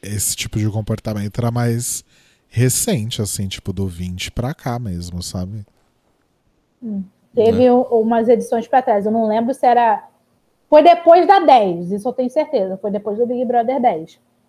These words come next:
Speaker 2: Mas eu não lembro se foi, tipo, um treze, um quinze.
Speaker 3: Uhum.
Speaker 2: Foi uma coisa assim.
Speaker 3: E deixa eu fazer uma pergunta pra vocês. Vocês acham que o fandom estragou o B B B? Vocês dois que são mais fãs que eu.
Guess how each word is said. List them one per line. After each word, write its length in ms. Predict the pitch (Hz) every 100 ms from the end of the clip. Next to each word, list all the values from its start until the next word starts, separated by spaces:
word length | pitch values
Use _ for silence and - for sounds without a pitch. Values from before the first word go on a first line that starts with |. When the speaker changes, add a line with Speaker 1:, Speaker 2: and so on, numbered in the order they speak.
| _ _ _ _ _ _ _ _ _ _
Speaker 2:
Mas 200 | 208 208
eu 60 | 233
não 160 | 240
lembro 260 | 240 247 269
se 120 | 285 285
foi, 140 | 262
tipo, 280 | 262 247 262
um 140 | 254
treze, 720 | 240 226 202 247 247 226 202 214
um 100 | 208
quinze. 760 | - 185 214 226 196 180 185 180 _ _
Speaker 3:
Uhum. 320 | 117 117 107 101
Speaker 2:
Foi 100 | 220
uma 160 | 247
coisa 220 | 247 262 294
assim. 360 | - 202 180 - _ _ _ _ - - - - - _
Speaker 3:
E 40 | 170
deixa 200 | - 233
eu 40 |
fazer 180 | 233 220
uma 80 | 214
pergunta 440 | 220 185 160 147
pra 140 | 147
vocês. 800 | 127 131 - 107 90 - - - _
Vocês 460 | 110 127 - 170 135
acham 480 | 127 185 - 175 151
que 420 | - 156 127 120 - _ _ -
o 100 | -
fandom 760 | - - 131 117 107 95 87 98 _ _ _ _ _
estragou 540 | 135 - 127 101 131
o 40 | 113
B 140 | 95
B 140 | 95
B? 280 | 90 110 101 -
Vocês 300 | - 104 107
dois 240 | 92 104 -
que 80 | -
são 120 | 104
mais 300 | 92 98 -
fãs 260 | - 101 -
que 180 | -
eu. 180 | 104 95